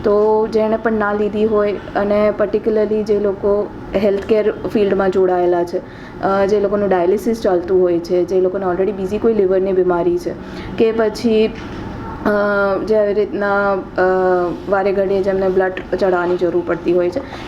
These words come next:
એમણે તો ખાસ કરી અને હેપેટાઇટિસ બીની વેક્સિન લેવી જોઈએ. હેપેટાઇટિસ એની વેક્સિન પણ અવેલેબલ છે, તો એ પણ, અ, particularly બાળકોમાં એ મુકાવી જોઈએ. અને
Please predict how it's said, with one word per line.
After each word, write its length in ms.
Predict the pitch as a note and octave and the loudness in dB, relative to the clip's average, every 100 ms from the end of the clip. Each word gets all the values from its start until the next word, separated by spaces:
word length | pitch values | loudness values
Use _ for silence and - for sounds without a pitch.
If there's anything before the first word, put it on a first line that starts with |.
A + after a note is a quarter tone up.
| - | -2
એમણે 280 | A3+ A#3 A#3+ | 0 2 2
તો 120 | B3 | 0
ખાસ 340 | B3 A3 G#3 | 0 -2 -2
કરી 280 | - G3+ G#3 | 0 0 2
અને 140 | G3+ G#3+ | 0 0
હેપેટાઇટિસ 580 | G3+ F#3+ G3 F3+ G3 | 0 0 0 0 0
બીની 360 | F#3 F#3 F#3 F#3 | 2 4 4 2
વેક્સિન 440 | F3+ E3 - F#3 F#3 - | 0 -2 -2 0 0 2
લેવી 300 | F3+ F3 F#3 | 2 4 2
જોઈએ. 260 | F3 F3+ D4 - - - - | 2 0 -4 -10 -14 -4 -2
હેપેટાઇટિસ 580 | A#3+ C4+ C4+ B3+ C4 B3 | 0 2 2 2 0 0
એની 300 | B3 B3+ B3+ | 0 2 2
વેક્સિન 380 | B3 A3 A3 A3 | 2 -2 -4 -4
પણ 160 | G#3+ G#3+ | -2 -2
અવેલેબલ 600 | G#3 F#3 G3 F#3+ F#3+ F#3+ | 0 0 0 0 0 0
છે, 160 | F#3+ G#3 | -2 -6
તો 880 | - - - G3 G3 G3 G3 G3 F#3 | -8 -4 0 2 2 2 2 0 -2
એ 100 | G#3 | -2
પણ, 260 | G#3 G#3+ G#3 G#3 | 0 0 0 -2
અ, 380 | G#3 G3+ G3+ F#3+ - - - - - - - - - - - | 0 0 0 -2 -6 -14 -14 -12 -10 -12 -12 -12 -12 -8 -2
particularly 640 | G#3 G#3+ G#3+ G#3+ G#3 G#3 G#3 | 0 2 2 2 2 2 2
બાળકોમાં 680 | G3 F#3+ G3 G3+ G3 G3+ - | 0 0 0 -2 -2 -2 -2
એ 80 | G#3 | 0
મુકાવી 420 | G3+ F#3 F3 F#3 | 0 0 2 2
જોઈએ. 280 | G3+ F#3+ G3+ - - - - | 2 2 2 -2 -10 -14 -4
અને 560 | G3+ G#3 G#3+ A3 A3 | 0 2 0 2 0